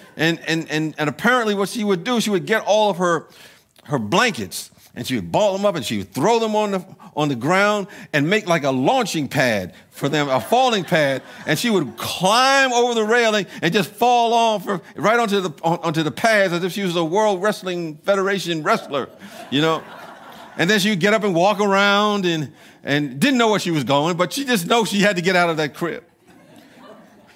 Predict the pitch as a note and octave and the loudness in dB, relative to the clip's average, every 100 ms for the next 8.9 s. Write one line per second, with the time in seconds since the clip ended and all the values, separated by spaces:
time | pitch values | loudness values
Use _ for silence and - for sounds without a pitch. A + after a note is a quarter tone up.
0 | - - _ - F#3 G#3+ C4 A#3+ A3 A#3 | -20 -20 _ -4 0 2 2 2 2 2
1 | G#3 G3 G#3+ G3+ B2 A#2+ C3+ F3+ E3+ B2 | 2 2 2 2 0 -2 0 2 0 0
2 | E2+ - - _ _ _ _ _ _ _ | -4 -8 -16 _ _ _ _ _ _ _
3 | _ _ _ _ _ _ _ _ _ _ | _ _ _ _ _ _ _ _ _ _
4 | _ - F#3+ C#4+ A#3 F#3 - - D4+ C4 | _ -4 0 0 0 -2 -6 -4 0 0
5 | A#2 C#2+ - _ _ _ _ _ _ _ | 0 -6 -16 _ _ _ _ _ _ _
6 | _ _ _ _ _ _ _ D#3+ D#3 F#3+ | _ _ _ _ _ _ _ -6 0 0
7 | F3 D3+ F#3 G3 - F#3+ - - - A#2+ | 2 0 -2 -4 -2 -4 -4 -10 -6 -2
8 | F3+ - - F3 C#3+ G#2+ - C#2 | 0 -2 -2 0 0 -4 -12 -20